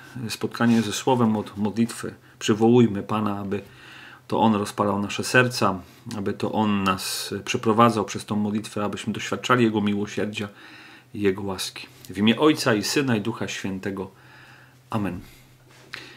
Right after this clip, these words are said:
Boże nasz Ojcze, Ty niestrudzenie szukasz każdego, kto się od Ciebie oddalił.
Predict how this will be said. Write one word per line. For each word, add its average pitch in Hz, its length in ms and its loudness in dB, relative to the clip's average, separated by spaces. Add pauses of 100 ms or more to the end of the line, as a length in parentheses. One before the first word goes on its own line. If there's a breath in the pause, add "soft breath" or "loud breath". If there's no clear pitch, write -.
(320 loud breath)
Boże 131 280 8
nasz 120 180 6
Ojcze, 123 500 6 (760 loud breath)
Ty 131 120 4
niestrudzenie 127 600 4
szukasz 127 400 0
każdego, 120 540 2
kto 120 340 0
się 110 460 0 (220)
od - 160 -10
Ciebie 113 320 4
oddalił. 104 680 -4